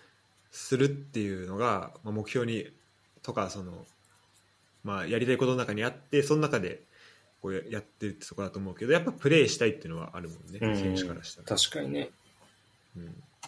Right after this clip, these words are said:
Speaker 2: まあ、さっきのなんかミシャの話じゃないけど、
Speaker 1: うん。
Speaker 2: もちろんミシャだ-、の時だって、使ってくれてる人はめちゃくちゃ好きだろうけど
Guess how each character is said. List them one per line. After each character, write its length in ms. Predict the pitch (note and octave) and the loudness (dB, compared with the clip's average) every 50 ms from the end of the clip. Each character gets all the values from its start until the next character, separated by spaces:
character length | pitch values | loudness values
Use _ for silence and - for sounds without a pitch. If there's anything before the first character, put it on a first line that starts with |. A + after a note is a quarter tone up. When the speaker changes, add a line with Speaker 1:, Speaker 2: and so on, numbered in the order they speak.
| - - - - - _ _ _ _ - - _ _ - - | -20 -20 -20 -20 -20 _ _ _ _ -20 -20 _ _ -8 -4
Speaker 2:
ま 60 | - | 0
あ、 40 | F#2 | 4
さ 120 | - D3 | 4 4
っ 80 | D3+ D3 | 4 6
き 100 | - C#3+ | 6 8
の 100 | A#2+ A2+ | 8 8
な 80 | A#2+ A2+ | 8 8
ん 20 | |
か 60 | A#2 | 8
ミ 120 | G2+ A#2+ C#3 | 8 8 10
シ 100 | - F#3+ | 10 10
ャ 60 | D#3 | 10
の 80 | C3+ | 10
話 440 | A#2+ A#2 A2+ A2 - - A#2 A#2 A2+ | 10 8 8 8 8 8 6 6 6
じ 60 | G#2 | 6
ゃ 60 | G#2+ G2+ | 4 4
な 100 | G#2 G2+ | 4 4
い 60 | G2 | 2
け 140 | - - F#2 | 2 2 2
ど、 220 | F#2+ F2 E2+ - - - _ _ _ _ - - _ _ _ _ _ _ _ _ _ _ _ _ | 2 0 -2 -4 -10 -18 _ _ _ _ -20 -20 _ _ _ _ _ _ _ _ _ _ _ _
Speaker 1:
う 60 | - G2 | -8 -6
ん。 240 | F#2 F2 - E2 E2 - - - - | -6 -4 -6 -6 -8 -10 -10 -4 -2
Speaker 2:
も 300 | C3 A2 G#2+ G#2+ G#2+ A2+ | 0 2 2 2 2 2
ち 100 | A#2 - | 4 6
ろ 80 | C#3 B2 | 6 6
ん 40 | A#2+ | 8
ミ 80 | C#3 | 8
シ 100 | - F#3 | 8 8
ャ 40 | D#3 | 8
だ-、 200 | B2+ A2+ A2+ - - _ _ _ _ _ _ _ - | 8 6 6 2 -6 _ _ _ _ _ _ _ -2
の 300 | A#2 G#2+ G2+ G#2 G#2 - - - - - - | 2 2 2 2 0 -2 -8 -18 -20 -8 -4
時 220 | - C3 - - A2+ | -2 2 4 6 6
だ 80 | G#2 | 4
っ 100 | G2+ - | 4 2
て、 360 | - - - G2 F#2 F#2 - - _ - | -2 -2 0 0 0 0 -2 -4 _ 2
使 180 | - - E3 | 4 4 4
っ 120 | F3 E3+ - | 4 4 4
て 100 | G#3 F3 | 4 6
く 80 | G3 | 8
れ 120 | F3+ F#3 E3 | 8 8 8
て 80 | F3+ | 8
る 80 | E3+ E3+ | 8 6
人 180 | F3 - D#3+ | 6 6 6
は 60 | C3 A2 | 6 6
め 120 | G#2 G#2 | 4 4
ち 80 | - C3 | 4 4
ゃ 60 | B2+ | 4
く 60 | C3 | 4
ち 80 | - D3+ | 4 4
ゃ 60 | D3 | 4
好 40 | - | 4
き 160 | - - D3+ | 4 6 6
だ 120 | C3 A2+ | 8 8
ろ 120 | G#2 G2 F#2+ | 8 6 4
う 60 | F#2+ | 2
け 100 | - F#2 | 0 0
ど 220 | F2+ F2 F2 - | 0 -2 -2 -6